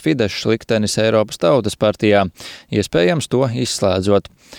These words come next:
Uz to norādījis jaunievēlētais Eiropas Tautas partijas prezidents Donalds Tusks. Eiropas Tautas partija jau ilgāku laiku apsver jautājumu par Fidesz izslēgšanu, tādējādi reaģējot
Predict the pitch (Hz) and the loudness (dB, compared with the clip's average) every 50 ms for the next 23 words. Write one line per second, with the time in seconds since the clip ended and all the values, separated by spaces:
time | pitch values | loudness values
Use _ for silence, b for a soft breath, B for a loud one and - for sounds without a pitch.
0 | B B B - 104 - - 104 104 110 117 113 110 107 104 110 110 110 104 - | B B B -8 -6 -4 -2 0 0 2 4 4 4 4 4 2 2 0 0 0
1 | 143 151 143 131 123 120 120 120 120 117 117 113 123 120 113 - 127 143 151 147 | 0 0 0 2 2 2 4 4 4 4 2 2 2 0 0 0 0 0 2 2
2 | 135 120 - - - 143 139 127 113 107 - - 131 127 123 - 123 117 110 - | 0 0 -2 -2 -2 0 0 0 0 -2 -2 0 0 0 2 0 0 0 0 0
3 | 143 151 170 151 143 131 135 127 127 120 - - - 110 110 107 110 113 123 - | 0 0 0 0 0 0 0 0 0 -2 -4 -6 -2 -2 0 2 2 0 -2 -2
4 | - - 156 147 139 - - - - - B B B B B B B B B B | -4 -2 0 0 0 -2 -4 -8 -10 -12 B B B B B B B B B B
5 | B - - 101 98 98 98 98 - - 139 127 117 104 98 - - 156 143 - | B -4 -2 0 0 0 -2 -4 -2 0 2 2 2 0 0 0 0 0 0 0
6 | 139 127 123 127 139 147 135 143 147 151 131 117 110 104 - 123 127 127 127 123 | 0 0 0 2 2 2 2 2 2 2 2 2 2 0 2 2 2 4 4 2
7 | 113 - 98 98 98 - - 104 101 107 107 110 120 117 123 110 104 104 101 101 | 2 0 -2 -2 -2 -2 -2 0 2 2 4 2 2 2 2 2 4 2 2 0
8 | 98 90 - 113 101 - - 117 107 104 98 - - 151 160 - - 160 135 127 | 0 0 0 0 0 0 -2 0 0 0 -2 -2 -2 -2 -2 -2 0 0 0 0
9 | 117 - 139 135 127 117 B B B B B B - 147 160 - 175 175 180 170 | 0 0 0 0 0 -2 B B B B B B -2 0 2 2 2 2 2 2
10 | 139 131 107 110 113 123 139 143 160 151 143 127 117 - | 2 2 2 2 2 2 2 2 2 2 2 2 2 2